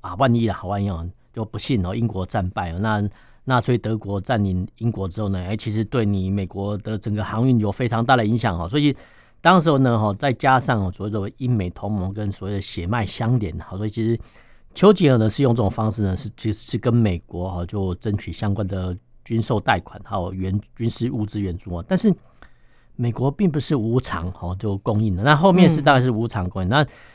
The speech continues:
Speaker 1: 但是呢，也是让英国背负了很大的债权哦，让二次大战之后呢，其实英国的大英帝国说真的已经示弱了，变成美国帝国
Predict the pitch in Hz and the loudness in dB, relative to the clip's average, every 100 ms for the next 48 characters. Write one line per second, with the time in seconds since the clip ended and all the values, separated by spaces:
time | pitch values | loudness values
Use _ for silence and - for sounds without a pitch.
0 | _ _ - 165 180 139 123 98 92 139 | _ _ 0 2 4 4 4 0 -2 0
1 | 117 - - 147 117 - 143 131 202 - | -2 -4 2 6 6 6 2 4 2 2
2 | 120 127 104 87 87 120 101 - - - | 2 4 2 0 0 0 0 -4 -12 -6
3 | - 107 85 - 87 87 120 110 104 _ | 2 2 2 -8 -8 0 2 2 0 _
4 | 135 120 110 123 113 104 104 92 90 107 | -4 -4 0 2 2 2 0 0 -2 -4
5 | 101 104 117 - 95 92 98 120 110 107 | -2 2 0 0 -4 -4 -2 0 2 2
6 | 104 107 92 85 - 101 85 92 98 - | 0 -4 -4 -6 -4 -4 -2 -2 -4 -4
7 | - 104 98 82 80 - 107 - 92 95 | -4 -2 -2 -4 -4 0 -2 0 0 0
8 | 87 - 92 - 113 - | -2 -6 -10 -4 -6 -6